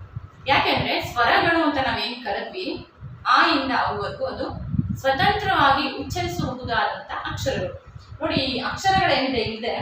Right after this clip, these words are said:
ನೀವ್ ಯಾವ ಅಕ್ಷರನೇ ಆಗ್ಲಿ ಸ್ವತಂತ್ರವಾಗಿ ಉಚ್ಚರಿಸಬಹುದು. ಆದ್ರೆ ಇಲ್ಲಿರುವಂತ ಅಕ್ಷರಗಳನ್ನ ಉಚ್ಚರಿಸಬೇಕು ಅಂದ್ರೆ ಸ್ವರಗಳ ಸಹಾಯವನ್ನ ನಾವು ಪಡ್ಕೊಳ್ಳೇಬೇಕು. ಉದಾಹರಣೆಗೆ ನೋಡಿ, ಕ ಜೊತೆಗೆ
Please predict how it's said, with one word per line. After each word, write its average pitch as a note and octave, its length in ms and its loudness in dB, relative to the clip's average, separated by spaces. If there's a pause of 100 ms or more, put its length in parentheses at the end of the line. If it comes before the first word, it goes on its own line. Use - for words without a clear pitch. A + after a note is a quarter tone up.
(1200)
ನೀವ್ D#4+ 180 -2
ಯಾವ C#4+ 240 6
ಅಕ್ಷರನೇ F4+ 340 0
ಆಗ್ಲಿ B3 360 0
ಸ್ವತಂತ್ರವಾಗಿ C#4 680 -2 (100)
ಉಚ್ಚರಿಸಬಹುದು. - 520 -8 (400)
ಆದ್ರೆ C4 220 2
ಇಲ್ಲಿರುವಂತ F#4 580 0 (140)
ಅಕ್ಷರಗಳನ್ನ A#3+ 580 -2 (120)
ಉಚ್ಚರಿಸಬೇಕು C4 560 -4
ಅಂದ್ರೆ A#3 220 -2 (600)
ಸ್ವರಗಳ C#4+ 360 4 (140)
ಸಹಾಯವನ್ನ B3+ 580 2
ನಾವು F#3+ 160 -4 (100)
ಪಡ್ಕೊಳ್ಳೇಬೇಕು. G3+ 680 -4 (200)
ಉದಾಹರಣೆಗೆ E4 460 4
ನೋಡಿ, - 200 -4 (1080)
ಕ - 20 2 (300)
ಜೊತೆಗೆ - 400 0